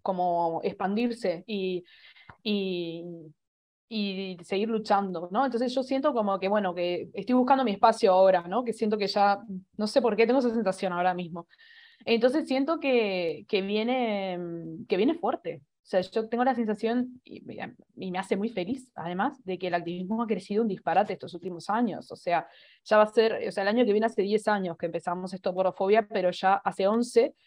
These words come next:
que tuve esa conversación que te decía al principio. Y en estos once años de, de identificación de una discriminación, a ver ahora en el movimiento que hay, por ejemplo, la respuesta que hubo hace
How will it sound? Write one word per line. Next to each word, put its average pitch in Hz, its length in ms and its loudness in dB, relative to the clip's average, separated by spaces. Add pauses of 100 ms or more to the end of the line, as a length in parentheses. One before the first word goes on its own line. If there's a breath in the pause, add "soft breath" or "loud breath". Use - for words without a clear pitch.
(160)
que 185 240 4
tuve 220 160 6
esa 214 180 6
conversación 190 460 -2
que 180 180 0
te 170 80 -4
decía 170 220 -4
al 170 60 -4
principio. 175 580 -6 (500 soft breath)
Y 214 120 4
en 196 160 2
estos 233 280 4
once 240 320 4
años 233 560 2
de, 175 560 4
de 175 320 -2
identificación 180 800 0
de 214 100 4
una 208 140 2
discriminación, 196 640 0
a 180 100 -2
ver 185 140 2
ahora 190 380 4
en 180 140 -4
el 175 120 -4
movimiento 202 600 0
que 202 160 0
hay, 214 240 2
por 190 120 -4
ejemplo, 202 220 2
la 180 80 4
respuesta 190 480 -4
que 190 60 -6
hubo 185 120 0
hace 175 400 -4